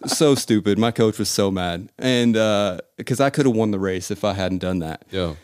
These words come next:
Speaker 1: Um, and I saw the clock. I was like, "There's no way that's real." And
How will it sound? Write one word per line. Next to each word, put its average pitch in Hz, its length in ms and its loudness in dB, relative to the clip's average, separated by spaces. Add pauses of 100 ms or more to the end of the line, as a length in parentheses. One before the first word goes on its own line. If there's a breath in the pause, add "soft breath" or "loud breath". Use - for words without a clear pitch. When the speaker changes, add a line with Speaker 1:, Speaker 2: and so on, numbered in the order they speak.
(300 soft breath)
Speaker 1:
Um, 104 320 -2
and 110 80 0
I 117 40 0
saw 127 200 0
the 120 80 0
clock. 120 260 0
I 101 40 -4
was 90 80 -4
like, 90 180 -6
"There's 104 200 -2
no 98 140 -2
way 90 140 -2
that's 82 200 -6
real." 90 380 -6 (320)
And 107 640 -2